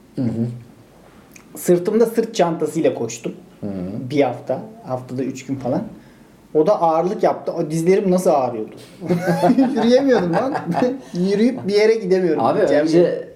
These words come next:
Speaker 1: Mesela kalkacaksın, yürüyüş yapacaksın. Sonra
Speaker 2: <laughs>
Speaker 1: hızlı adımlarla yürüyeceksin.
Speaker 2: Evet.
Speaker 1: Sonra koşacaksın
Speaker 2: Isınmadan
Speaker 1: gibi.
Speaker 2: sırtımda sırt çantasıyla koştum.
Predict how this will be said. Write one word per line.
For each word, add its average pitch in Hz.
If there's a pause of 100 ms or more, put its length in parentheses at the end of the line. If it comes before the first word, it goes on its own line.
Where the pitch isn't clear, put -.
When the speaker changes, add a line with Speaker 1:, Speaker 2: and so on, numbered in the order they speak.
Speaker 1:
Mesela 135
kalkacaksın, 147
yürüyüş 131
yapacaksın. 107
Sonra 135 (260)
Speaker 2:
<laughs> -
Speaker 1:
hızlı 135
adımlarla 110
yürüyeceksin. 95
Speaker 2:
Evet. 151
Speaker 1:
Sonra 170
koşacaksın 120 (100)
Speaker 2:
Isınmadan 233
Speaker 1:
gibi. -
Speaker 2:
sırtımda 214
sırt 214
çantasıyla 165
koştum. -